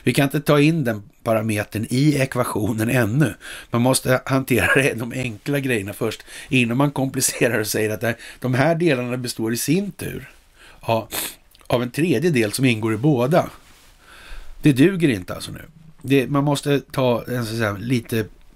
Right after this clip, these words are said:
pedagogiskt långsamt helt enkelt. Man får ta det i delar, kort sagt. Och, eh, Dominion köpt av Kina, ja, det är ju så. Kommunistiska partiet där och, eh, det är vår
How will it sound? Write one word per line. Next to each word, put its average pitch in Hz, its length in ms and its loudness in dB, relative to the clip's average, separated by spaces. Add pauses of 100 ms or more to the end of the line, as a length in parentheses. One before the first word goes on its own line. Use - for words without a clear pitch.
pedagogiskt 110 640 -2
långsamt 101 640 -2
helt - 160 -10
enkelt. - 440 -14 (280)
Man 156 200 4
får 208 100 -2
ta 110 180 -4
det 98 80 -6
i - 20 -4
delar, 120 480 -6 (100)
kort - 220 -10
sagt. - 360 -10 (500)
Och, - 460 2
eh, 135 240 6
Dominion 151 460 2
köpt 127 320 0
av 117 60 0
Kina, 147 560 4
ja, 160 320 4 (1200)
det 127 420 2
är 127 160 2
ju 120 140 0
så. 139 320 0 (320)
Kommunistiska 131 440 -2
partiet 131 460 -2
där 120 240 0
och, 120 440 -4
eh, 117 180 -6
det 123 120 -4
är 110 40 -4
vår 113 300 -6